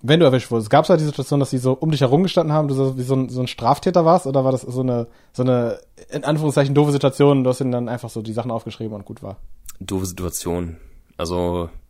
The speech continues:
Speaker 2: ich meine, das ist ja keine Straftat an sich, so, so, ist in dem Maß, ey. Also, das ist, die, die sind ja am Tag, haben die ja gefühlt hunderte Leute, die sie rausziehen, weil es ist immer, es ist immer irgendjemand in der Bahn dabei, der halt kein Ticket dabei hat.
Speaker 1: Ja, aber die sind ja unterschiedlich. Also, es gibt ja wirklich manche,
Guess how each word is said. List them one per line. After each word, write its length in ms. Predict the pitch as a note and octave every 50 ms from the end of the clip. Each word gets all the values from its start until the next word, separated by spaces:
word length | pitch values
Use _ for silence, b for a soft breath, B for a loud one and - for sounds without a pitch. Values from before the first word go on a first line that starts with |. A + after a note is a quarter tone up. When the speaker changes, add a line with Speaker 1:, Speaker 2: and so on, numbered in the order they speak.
| _ _ _ _ _ - - - - _ -
Speaker 2:
ich 160 | F2 F2+ -
meine, 140 | F2+ F2+ F2+
das 80 | F2
ist 40 | F2 F#2
ja 40 |
keine 140 | - F#2+ F2+
Straftat 360 | - - - D#2+ D#2+ - -
an 100 | - D#2
sich, 120 | D#2 D#2 D2+
so, 180 | - D#2+ D#2 D2+
so, 180 | D2+ D#2 D2+
ist 260 | C#2+ D2 D2 - - -
in 80 | -
dem 180 | - D#2+ D2+ D2+
Maß, 240 | - - - - -
ey. 220 | - - - - - - -
Also, 220 | - F2+ F#2 D#2+ D2+ B B B B
das 180 | B G#2 F2+ F#2+
ist, 140 | G2 - - -
die, 60 | G#2 G2 -
die 160 | - A2 G#2+
sind 120 | G#2 A#2+ B2+
ja 200 | B2 A#2 A#2 A#2
am 100 | A2+ A2+
Tag, 300 | A2 - A2+ A#2+ B2 -
haben 100 | A#2 A#2
die 60 | A2+
ja 300 | A2 G#2+ G#2+ G#2 G#2 G2+
gefühlt 280 | G2 G2 - - A2+ G2
hunderte 220 | A2 B2+ A#2+ A2+
Leute, 160 | G#2+ A2+ A#2 A#2+
die 60 | G#2
sie 140 | F#2+ F#2 F#2
rausziehen, 360 | F2+ F2+ F2+ - - - F#2 F2+
weil 100 | E2+ E2+
es 100 | F2 -
ist 80 | - G#2+
immer, 200 | B2+ A#2 G#2 - B B B
es 140 | B - G#2
ist 140 | A2 A#2 -
immer 280 | F#3 E3 F#3 E3 -
irgendjemand 360 | - A2 G2+ G2 A2 G2 G2+ F#2
in 40 | G2
der 80 | F#2 F2+
Bahn 220 | E2 E2+ E2+ F2
dabei, 420 | F2 E2+ E2 E2+ E2 E2+ E2+ D#2+ - -
der 160 | F#2 F2 F2
halt 140 | F2 E2 -
kein 100 | - F2+
Ticket 240 | - F#2+ - E2+ -
dabei 260 | F2 E2 E2 E2 E2
hat. 200 | E2+ E2+ - _ _ _ _ _ _ _ _ _ - - b b b b b
Speaker 1:
Ja, 100 | - C3
aber 60 | C#3+ D#3
die 40 |
sind 80 | F3+ B3+
ja 80 | C#4 A#3+
unterschiedlich. 380 | A#3+ A3 D#3+ B2 B2+ A2+ A2 B2
Also, 80 | B2+
es 40 | B2+
gibt 100 | C3 G3
ja 80 | - D3
wirklich 160 | D3+ D#3+ -
manche, 380 | D#3+ D#3+ F3+ - F#3 F#3 G#3+